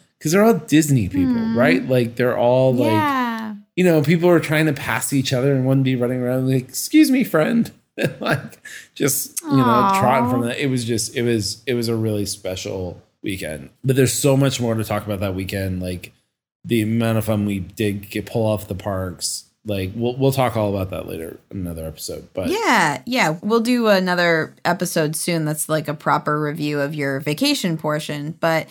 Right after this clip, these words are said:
Speaker 2: last two questions for
Speaker 1: Yeah.
Speaker 2: you about Run Disney. Would you say that it seemed more crowded at the Disney parks because Run Disney was going on, or did it seem about the same?
Speaker 1: I would say, depending on the park,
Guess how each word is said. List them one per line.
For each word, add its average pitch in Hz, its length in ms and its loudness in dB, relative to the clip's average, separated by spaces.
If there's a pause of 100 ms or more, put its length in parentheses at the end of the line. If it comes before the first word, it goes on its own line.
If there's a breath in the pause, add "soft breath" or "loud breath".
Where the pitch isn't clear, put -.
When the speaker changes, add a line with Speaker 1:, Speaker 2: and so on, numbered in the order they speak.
(240 loud breath)
Speaker 2:
last 220 540 0
two 254 220 4
questions 233 580 2
for 170 240 2
Speaker 1:
Yeah. 165 60 2
Speaker 2:
you 165 120 0
about 160 300 0
Run 165 280 -2
Disney. 160 680 -4 (160)
Would 202 500 0
you 247 200 0
say 196 380 -2
that 190 180 0
it - 160 -2
seemed 185 500 -2
more 180 540 0
crowded 208 920 0
at 247 300 -2
the 269 100 -4
Disney 262 320 -2
parks 269 400 -4
because 202 460 0
Run 226 180 0
Disney 254 240 0
was 254 140 -2
going 262 200 0
on, 269 200 2
or 220 80 -2
did 196 160 -2
it 139 80 -8
seem 202 260 2
about 180 280 0
the - 60 -8
same? - 520 -10
Speaker 1:
I 135 180 4
would 165 240 4
say, 123 960 2 (260)
depending 127 460 0
on 156 80 0
the 170 80 0
park, 98 440 -4